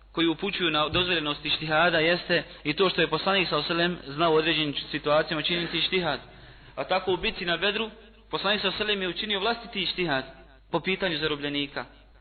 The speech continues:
I on je bio stava da se oni, šta? Da se puste uz otkupninu. Dok Omer radijallahu anhu je bio drugog stava i tako dalje. I onda dolazi objava od Allaha dželle šanu koja koriguje u ovom slučaju poslanika sa selem.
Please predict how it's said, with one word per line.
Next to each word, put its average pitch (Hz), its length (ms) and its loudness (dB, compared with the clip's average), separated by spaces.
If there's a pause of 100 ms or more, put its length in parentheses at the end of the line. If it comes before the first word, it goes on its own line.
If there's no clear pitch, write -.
(120)
I 151 160 0
on 175 120 2
je 165 80 2
bio 160 180 0
stava - 380 0 (440)
da 143 280 2
se 175 100 4
oni, 170 280 2 (220)
šta? 147 300 0 (600)
Da 143 140 -4
se 160 140 -6
puste 185 360 -2
uz 190 160 0 (680)
otkupninu. 135 600 2 (380)
Dok 147 200 -4
Omer 170 220 0
radijallahu 147 400 -4
anhu 151 80 -2
je 143 60 -4
bio 147 140 -2
drugog 143 280 -4
stava 135 220 0
i 123 40 -2
tako 123 240 -8
dalje. 113 180 -8 (220)
I 151 100 2
onda 196 200 4
dolazi 190 520 2
objava 175 300 4
od 156 60 4
Allaha 175 340 4
dželle 151 180 -4
šanu 175 300 -2
koja 147 220 -2
koriguje 151 500 -2
u 151 60 0
ovom 131 180 -6
slučaju 143 340 -2
poslanika 147 420 -4
sa 135 120 -8
selem. 123 300 -6